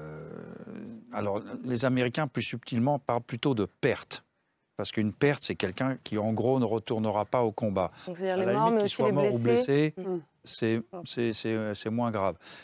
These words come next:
Speaker 1: Je note d'ailleurs que, et, et, et je pensais à ce mystère en vous écoutant tout à l'heure,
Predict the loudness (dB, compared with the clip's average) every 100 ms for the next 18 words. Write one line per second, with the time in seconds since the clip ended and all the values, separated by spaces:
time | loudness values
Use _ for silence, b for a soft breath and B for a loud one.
0 | B -4 0 2 2 2 2 0 2 4
1 | 4 4 2 0 0 2 2 2 2 0
2 | -4 -6 -8 -8 -6 -4 -2 0 0 0
3 | 0 2 0 2 0 0 -2 -2 -2 0
4 | -2 -2 -2 0